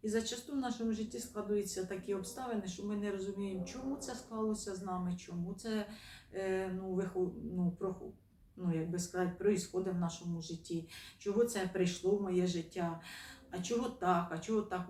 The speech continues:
У нас виникає дуже багато питань до Господа, да? Але Господь дав слово, перед вами лежить Слово Боже, так як воно лежить переді мною, да?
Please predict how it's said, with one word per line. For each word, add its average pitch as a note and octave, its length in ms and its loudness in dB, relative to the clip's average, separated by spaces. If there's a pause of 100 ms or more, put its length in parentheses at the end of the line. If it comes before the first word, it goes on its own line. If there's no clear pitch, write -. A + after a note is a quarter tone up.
У G3+ 40 0
нас G#3 200 0
виникає G3+ 400 -2
дуже G#3+ 220 -2
багато F3+ 360 0
питань E3+ 380 -4
до F3 60 0
Господа, F3 600 -2
да? F#3+ 160 0 (640)
Але A#3 560 4 (360)
Господь D#4+ 540 -2 (180)
дав A3 240 4
слово, G#3 420 6
перед E3+ 260 0
вами G#3 280 4
лежить F#3 300 2
Слово A3 280 0
Боже, E3 420 -2
так F3 180 -2
як E3+ 200 -4
воно F#3 220 0
лежить F3+ 380 2
переді F3+ 320 0
мною, F3+ 300 0
да? F3 240 0